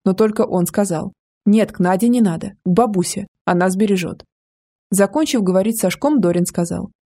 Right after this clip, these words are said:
«Мне еще бабусе надо позвонить, предупредить ее». Наполеонов нажал на бабусю и снова поднес Дорину трубку. «Ба», торопливо заговорил Владимир, «тебе сегодня Сашок завезет мои картины. Ты их сбереги, пожалуйста».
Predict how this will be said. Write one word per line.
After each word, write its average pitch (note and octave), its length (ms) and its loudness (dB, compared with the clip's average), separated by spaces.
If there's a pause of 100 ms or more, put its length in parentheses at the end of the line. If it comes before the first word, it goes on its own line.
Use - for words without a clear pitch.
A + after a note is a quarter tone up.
«Мне G#3 180 4
еще C4 200 0
бабусе A#3 380 2
надо E3 200 -2
позвонить, E3+ 500 -4 (100)
предупредить G#3+ 600 0
ее». F#3 200 -6 (540)
Наполеонов B3+ 560 0
нажал G#3 320 0
на B3+ 80 0
бабусю G#3 440 -2
и A3+ 100 -2
снова A3+ 300 -2
поднес E3+ 420 0
Дорину E3+ 380 0
трубку. - 480 -8 (400)
«Ба», E3+ 320 0 (240)
торопливо G3 460 0
заговорил G3+ 440 0
Владимир, E3+ 540 -4 (320)
«тебе A3+ 240 2
сегодня B3 340 0
Сашок B3+ 400 0
завезет G#3+ 400 0
мои G3 220 0
картины. F#3+ 540 -4 (320)
Ты C4+ 160 2
их A#3 60 0
сбереги, B3 360 0
пожалуйста». F3 640 -4